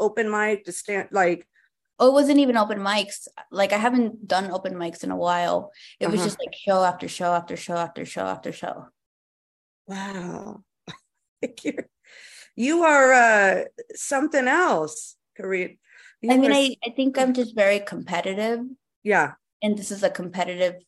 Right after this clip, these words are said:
Speaker 2: field. So if I see somebody did ten shows this month, I'm like, "Oh, how can I do more than they did?"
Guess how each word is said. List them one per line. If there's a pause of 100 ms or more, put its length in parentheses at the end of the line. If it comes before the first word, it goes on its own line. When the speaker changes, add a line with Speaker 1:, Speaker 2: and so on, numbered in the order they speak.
(260)
Speaker 2:
field.
So
if
I
see
somebody
did
ten
shows
this
month,
I'm
like,
"Oh,
how
can
I
do
more
than
they
did?"